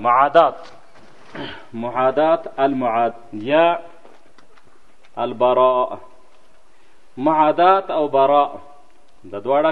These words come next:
کلمات به د عقیدې په کتابونو کې، د فقه په کتابونو کې او په تفاسیرو کې دا الفاظ اروي. المعادات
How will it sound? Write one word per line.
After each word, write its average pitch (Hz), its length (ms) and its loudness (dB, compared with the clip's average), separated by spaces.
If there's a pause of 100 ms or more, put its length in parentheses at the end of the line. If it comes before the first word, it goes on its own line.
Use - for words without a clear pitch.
کلمات 160 380 -2
به 160 100 -2
د 156 80 -6
عقیدې 151 400 -4
په 151 60 -10
کتابونو 151 480 -4
کې، 160 180 -8 (1600)
د - 20 -6 (120)
فقه 151 200 -8
په 151 120 -8
کتابونو 151 540 -2
کې 160 200 -6 (680)
او 135 80 -2
په 151 120 -4
تفاسیرو 147 540 -4
کې 147 200 -8
دا 143 100 2
الفاظ 135 380 -2
اروي. 117 500 -4 (180)
المعادات 127 840 -2